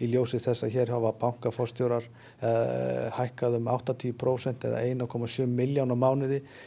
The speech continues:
hér hækkuðu alþingismenn og embættismenn frá fjörutíu og fimm prósent og upp úr, jafnvel með milljóna, eh, eingreiðslum og afturvirkni,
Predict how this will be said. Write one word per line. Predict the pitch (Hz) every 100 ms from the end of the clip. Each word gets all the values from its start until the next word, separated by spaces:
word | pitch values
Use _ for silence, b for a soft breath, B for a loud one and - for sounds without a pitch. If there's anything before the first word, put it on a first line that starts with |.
| B
hér | 127
hækkuðu | 117 123 - 120 110
alþingismenn | 117 139 - 131 131 - 131 120
og | 127
embættismenn | 131 123 123 - 127
frá | 123 131
fjörutíu | 127 131 131 -
og | 120
fimm | 135 131
prósent | 131 131 - 135
og | 131
upp | 131 -
úr, | 127 - B B
jafnvel | 123 117 120
með | 113
milljóna, | 117 139 139 131 131 120 B B B B
eh, | 123 120 117 127
eingreiðslum | 135 - 135 127 131 120
og | 131
afturvirkni, | - 143 139 - 151